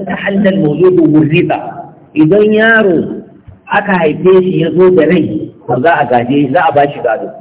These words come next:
Duk malamai sun yi jima'i akan wannan, saboda wannan hadisi hasan ne. In ban da Ibn Hazm az-Zahiri, ya ce, "A, inda yana motsi a ciki, aka haife shi kawai shi kenan, ko bai zo da rai ba, ai, da yana da rayuwa." Aka ce, "To, wa zai tabbatar da wancan rayuwa?"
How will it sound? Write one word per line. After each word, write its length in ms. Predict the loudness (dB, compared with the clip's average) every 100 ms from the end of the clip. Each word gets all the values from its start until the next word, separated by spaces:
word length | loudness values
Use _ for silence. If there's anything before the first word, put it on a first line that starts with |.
| -20 _ _ _ _ _ _ _ _ _ _ _ -6
Duk 120 | 2 4
malamai 480 | 4 2 0 -2 -2
sun 80 | -2
yi 160 | -2
jima'i 320 | -2 0 0
akan 320 | -2 -4 -6 -2
wannan, 400 | -2 -2 -4 -2
saboda 320 | 0 2 0
wannan 160 | -2
hadisi 400 | -4 -4 -4 -4
hasan 300 | -4 -4 -4 -6
ne. 60 | -12 -14 -20 -20 _ -6
In 80 |
ban 160 | -4 -4
da 60 | -4
Ibn 240 | -4 -4
Hazm 280 | -4 -4 -4
az-Zahiri, 560 | -6 -4 -4 -4 -6 -10 -14
ya 60 | -8
ce, 60 | -4
"A, 200 | -4 -4
inda 160 | -4
yana 200 | -4 -6
motsi 360 | -2 -2 -2 -4
a 80 | -6
ciki, 380 | -10 -12 -12 -14 -20 _ _ _ _
aka 220 | -4 -2 0
haife 360 | 0 0 -2
shi 80 | -2
kawai 260 | -2 -2 0
shi 120 | 0
kenan, 280 | 0 -2 0
ko 80 | 0
bai 140 | 0 0
zo 120 | 0
da 100 | 0
rai 120 | -2
ba, 120 | -2 0
ai, 100 | 0
da 140 | 0 -2 -2
yana 240 | -6 -6 -4
da 100 | -2
rayuwa." 340 | -2 -2 -4 -4 -8
Aka 200 | -6 -4
ce, 100 | -4
"To, 80 | -2
wa 100 | -2
zai 100 | -2
tabbatar 400 | -6 -4 -4 -4
da 60 | -4
wancan 240 | -4 -4
rayuwa?" 260 | -4 -6 -8